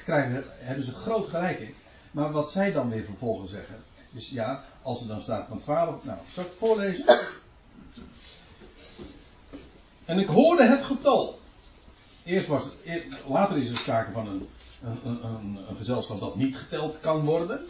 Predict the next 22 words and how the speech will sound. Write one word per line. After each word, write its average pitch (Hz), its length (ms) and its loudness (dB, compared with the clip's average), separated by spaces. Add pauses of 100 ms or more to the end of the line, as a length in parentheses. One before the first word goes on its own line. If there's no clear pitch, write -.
(1080)
Daar, 95 280 -8
daar 98 140 -6
begint 113 300 -8
Johannes 127 380 -4
dus 127 140 -4
maar 120 160 2
niet 120 180 6
eens 120 200 2
aan. - 140 -8 (880)
Maar 185 280 0
ik 196 100 2
hoor 196 180 10
het - 100 4
getal 160 320 2
van 180 120 0
hen 160 160 2
die 135 120 2
verzegeld 123 440 2
waren. 175 220 -2
Honderdvierenveertigduizend 208 1700 4
waren 107 240 2
verzegeld. - 440 0